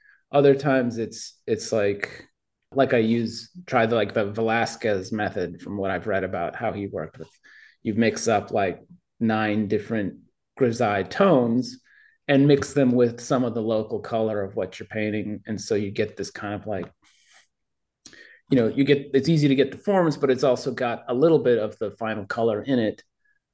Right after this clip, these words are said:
uh, which is easier then to find once you start glazing or whatever, more, uh, translucently over the top of that. So I always have, like, a very complete, uh, drawing, uh, before I start. So, and I,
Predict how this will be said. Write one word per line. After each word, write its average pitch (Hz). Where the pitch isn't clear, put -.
uh, 117
which 120
is 110
easier 117
then 107
to 110
find 107
once 98
you 110
start 95
glazing 98
or 92
whatever, 92
more, 113
uh, 104
translucently 117
over 107
the -
top 117
of -
that. 98
So 110
I 147
always 165
have, 147
like, 131
a 127
very 123
complete, -
uh, 110
drawing, 127
uh, 107
before 113
I 110
start. 101
So, 110
and 117
I, 113